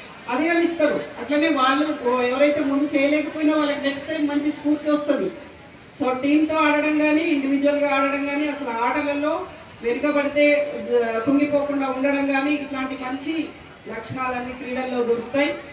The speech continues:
మరి ముఖ్యంగా శారీరకంగా ఈ మధ్య మనం అంతటా చూస్తున్నాము, అనారోగ్యాలు, ద-, ద-, ఏమంటారు, దుర్బలత్వం, బలహీనత ఇవన్నీ ఉన్నాయి,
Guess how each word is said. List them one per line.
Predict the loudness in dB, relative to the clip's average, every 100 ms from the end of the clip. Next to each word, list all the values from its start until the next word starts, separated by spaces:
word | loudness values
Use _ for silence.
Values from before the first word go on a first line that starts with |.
| -16 -16 -8
మరి | -2 0
ముఖ్యంగా | 0 0 0 0 0
శారీరకంగా | -2 -2 0 0 -2 -4 -2
ఈ | -2 -4
మధ్య | -4 -2 -2 -2 -4 -10 -18 -20 -16 -8
మనం | -4 -2
అంతటా | -2 -2 0 0 -2
చూస్తున్నాము, | -4 -2 -2 -2 -6 -8 -12 -16 -10
అనారోగ్యాలు, | -4 -2 0 -2 -2 -2 -4 -6 -12 -20 -20 -20 -20 -20 -20 -18 -8
ద-, | 2 2 2
ద-, | 2 4 4
ఏమంటారు, | 4 0 -4
దుర్బలత్వం, | -2 0 2 0 0 0 -2 -4 -4
బలహీనత | 0 2 2 0 0
ఇవన్నీ | 0 0 0
ఉన్నాయి, | 0 0 -2 -2